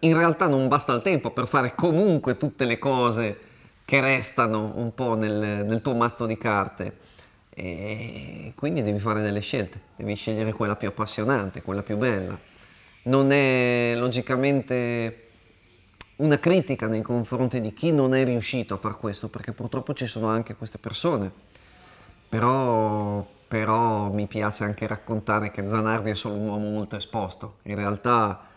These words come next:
persone come Zanardi, eh, sono la maggioranza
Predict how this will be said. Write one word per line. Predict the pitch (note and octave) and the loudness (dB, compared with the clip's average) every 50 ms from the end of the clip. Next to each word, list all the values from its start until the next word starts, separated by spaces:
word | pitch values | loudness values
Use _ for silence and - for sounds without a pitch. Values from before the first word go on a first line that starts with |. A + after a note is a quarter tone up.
| - _ _ _ | -20 _ _ _
persone | - G#2+ G2 - - A#2 A2 G#2+ | -8 -6 -4 -2 -2 -2 -2 0
come | G#2+ G#2+ G#2+ G#2+ F#2 | 0 -2 -2 -2 0
Zanardi, | G2+ G#2+ G#2+ A2 A#2+ C3 C3 B2 G#2+ G#2+ G#2 G2+ G2 F#2+ F#2 - - - _ _ _ _ _ _ _ _ _ | 0 0 2 2 4 4 2 2 2 0 0 0 -2 -4 -6 -8 -12 -20 _ _ _ _ _ _ _ _ _
eh, | - - | -20 -14
sono | - - - - A2 G#2+ G#2 | -10 -8 -6 -4 -2 -2 0
la | G2+ G2 | 0 0
maggioranza | G2 G2 F#2 F#2+ G2+ F#2+ A2 A2 G2+ F#2+ F#2 F#2 - - F#2+ F2+ F#2 | 0 -2 -2 -2 0 0 0 0 0 0 -2 -6 -8 -8 -8 -8 -10